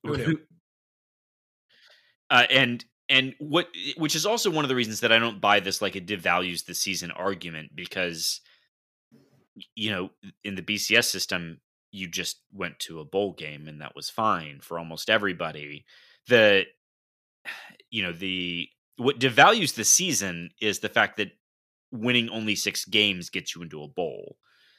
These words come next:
Speaker 2: right? Like, if, <laughs> if you wanna make the season more valuable, have fewer bowls, but, um, this <sighs> is, i-, at what point in time is, are, are we genuinely gonna continue to be, um,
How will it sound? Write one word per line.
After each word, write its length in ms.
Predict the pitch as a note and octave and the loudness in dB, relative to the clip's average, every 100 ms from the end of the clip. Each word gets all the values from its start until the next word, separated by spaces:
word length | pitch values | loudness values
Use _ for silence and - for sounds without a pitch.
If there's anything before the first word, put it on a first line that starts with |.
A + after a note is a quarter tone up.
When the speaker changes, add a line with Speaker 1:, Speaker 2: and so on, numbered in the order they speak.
| _ _ | _ _
Speaker 2:
right? 140 | A2 | 0
Like, 140 | G2+ A2 | 0 -2
if, 120 | A#2 | -4
<laughs> 220 | - - | -6 -8
if 120 | - D#3 | -8 -6
you 60 | |
wanna 100 | F3+ | -4
make 140 | D3 C#3 | -4 -4
the 80 | G#2+ | -4
season 320 | A#2 G2 F#2 | -4 -4 -6
more 160 | F2+ | -6
valuable, 400 | E2+ F#2 E2+ E2 | 0 0 0 -4
have 180 | E2+ F2 | -6 -8
fewer 240 | - E2+ D#2 | -8 -10 -12
bowls, 600 | - A2 F2+ D2 C2 - | -4 -2 -2 -4 -10 -6
but, 240 | G#2+ F2+ - _ _ _ _ _ _ _ A2+ | -2 -2 -4 _ _ _ _ _ _ _ 2
um, 500 | G#2 F#2+ F2 F2 F2 _ _ _ _ _ _ _ _ - _ _ _ _ _ | 4 2 0 -8 -14 _ _ _ _ _ _ _ _ -20 _ _ _ _ _
this 420 | A#2 C#3+ C#3 - - _ _ _ | 0 2 2 -2 -8 _ _ _
<sighs> 40 | - - - _ _ _ _ _ _ _ _ _ - - _ _ _ _ | -16 -16 -20 _ _ _ _ _ _ _ _ _ -16 -16 _ _ _ _
is, 280 | D#3+ C3+ - | 0 0 -4
i-, 180 | D3 C#3 - | -6 -6 0
at 100 | D#3+ | 2
what 180 | D#3+ A3+ | 6 4
point 160 | A3 F3 | 4 -4
in 60 | |
time 320 | D3 D#3+ D3 A#2+ | 2 6 6 6
is, 240 | G#2+ - | 0 -2
are, 180 | B2+ A#2 | 0 4
are 160 | A2+ | 4
we 260 | A2 A#2 A2 G#2 | 4 4 2 2
genuinely 400 | A#2+ A#2+ A2+ G#2 | 4 4 2 0
gonna 260 | G2 F#2+ | 2 2
continue 440 | F#2 G#2+ - G#2+ G2 | 0 -8 -4 -2 -2
to 100 | F#2+ | -4
be, 600 | F#2 F2 F2 F2 E2+ - _ | -4 -4 -4 -6 -10 -14 _
um, 500 | G2+ F2+ E2+ D#2+ D2+ | -6 -4 -4 -6 -14